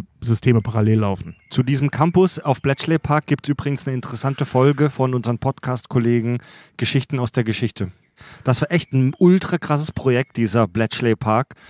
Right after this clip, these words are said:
Speaker 2: auf so einem alten englischen Landsitz, der von der Regierung gekauft wurde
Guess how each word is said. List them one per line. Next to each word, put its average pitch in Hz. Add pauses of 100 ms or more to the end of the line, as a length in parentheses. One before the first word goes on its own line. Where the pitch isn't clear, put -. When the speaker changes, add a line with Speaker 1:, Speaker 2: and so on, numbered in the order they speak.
(180)
Speaker 2:
auf 110
so 123
einem 123
alten 127
englischen 123
Landsitz, 127
der 123
von 120
der 113
Regierung 127
gekauft 120
wurde 110